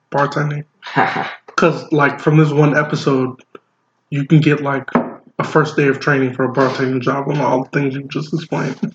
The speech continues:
Speaker 2: <laughs> I mean, yeah, if we could get Greg on the podcast, we'd do it. The, the crazy thing is, bartending is not, is not that hard.
Speaker 1: <clears throat>
Speaker 2: Even dealing with, like, the mixed drinks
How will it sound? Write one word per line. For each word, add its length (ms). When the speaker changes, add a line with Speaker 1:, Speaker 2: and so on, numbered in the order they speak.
Speaker 2:
<laughs> 160
I 760
mean, 240
yeah, 160
if 120
we 100
could 140
get 180
Greg 200
on 120
the 80
podcast, 460
we'd 120
do 300
it. 280
The, 260
the 140
crazy 320
thing 180
is, 220
bartending 560
is 60
not, 220
is 120
not 200
that 160
hard. 480
Speaker 1:
<clears throat> 340
Speaker 2:
Even 240
dealing 240
with, 180
like, 220
the 60
mixed 340
drinks 560